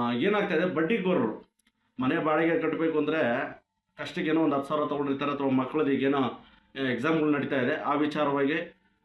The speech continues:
ಮಕ್ಕಳನ್ನ ಏನೋ ಫೀಸ್‌ಗಳನ್ನ ಕಟ್ಟೋದಕ್ಕೋಸ್ಕರನೂ ಕೆಲವರು ಸಾಲ ತೊಗೊಂಡಿರ್ತಕ್ಕಂಥ ಕೆಲಸಗಳು ನಡೆದಿದೆ. ಆ ಒಂದು ಏನೋ ಒಂದು ಐದು ಸಾವಿರ, ಹತ್ತು ಸಾವಿರ ಕಟ್ಬಿಟ್ಟು, ಕೊಟ್ಬಿಟ್ಟು ಈ ಮನೆಗಳ ಹತ್ರ ಹೋಗಿ ದೌರ್ಜನ್ಯ ಮಾಡೋವಂಥದ್ದು ಇಲ್ಲೂ ಕೂಡ ನಡೀತಾ ಇದೆ. ಮತ್ತು ಕೆಲವರು ಹೆಣ್ಮಕ್ಳು ಕೂಡ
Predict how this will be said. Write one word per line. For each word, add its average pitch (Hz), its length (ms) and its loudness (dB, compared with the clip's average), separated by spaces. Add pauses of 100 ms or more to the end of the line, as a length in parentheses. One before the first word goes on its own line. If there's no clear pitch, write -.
(400)
ಮಕ್ಕಳನ್ನ 185 360 0
ಏನೋ 160 640 2
ಫೀಸ್‌ಗಳನ್ನ 190 460 2
ಕಟ್ಟೋದಕ್ಕೋಸ್ಕರನೂ 165 800 0 (680)
ಕೆಲವರು 156 520 2
ಸಾಲ 147 240 0
ತೊಗೊಂಡಿರ್ತಕ್ಕಂಥ 143 640 0
ಕೆಲಸಗಳು 139 460 -2
ನಡೆದಿದೆ. 135 640 0 (120)
ಆ 170 220 2
ಒಂದು 196 320 4 (460)
ಏನೋ 180 220 2
ಒಂದು 143 160 4
ಐದು 147 140 2
ಸಾವಿರ, 165 200 2
ಹತ್ತು - 160 0
ಸಾವಿರ 147 180 2
ಕಟ್ಬಿಟ್ಟು, - 500 -8
ಕೊಟ್ಬಿಟ್ಟು 143 720 -4 (400)
ಈ 143 80 0
ಮನೆಗಳ 175 380 4
ಹತ್ರ 202 160 0
ಹೋಗಿ 185 600 2
ದೌರ್ಜನ್ಯ 160 380 2
ಮಾಡೋವಂಥದ್ದು 160 520 2
ಇಲ್ಲೂ 180 280 2
ಕೂಡ 160 120 -2
ನಡೀತಾ 151 420 2
ಇದೆ. 117 120 0
ಮತ್ತು 190 300 0
ಕೆಲವರು 202 220 4
ಹೆಣ್ಮಕ್ಳು 202 460 2
ಕೂಡ 165 140 0